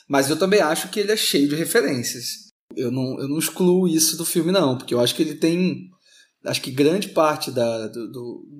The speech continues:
do sucesso do filme, assim, pelo menos pra mim, que eu gosto muito, é o fato dele ser, dele tá referenciando a gêneros cinematográficos inteiros, assim. Então você tem toda uma lógica de um, de um thriller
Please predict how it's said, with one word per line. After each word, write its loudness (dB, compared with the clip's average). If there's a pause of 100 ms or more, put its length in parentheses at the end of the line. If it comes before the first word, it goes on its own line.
(180)
do -10
sucesso 2
do -10
filme, -2
assim, -6
pelo -6
menos -8
pra 0
mim, -4
que -2
eu 2
gosto 2
muito, -4 (560)
é 0
o 4
fato 0
dele -2
ser, 0
dele 0
tá 2
referenciando 0 (420)
a 2
gêneros 2
cinematográficos 0
inteiros, 4
assim. -6 (360)
Então -4
você 2
tem 0
toda 2
uma 4
lógica 4
de -6
um, -4
de -8
um -6
thriller 4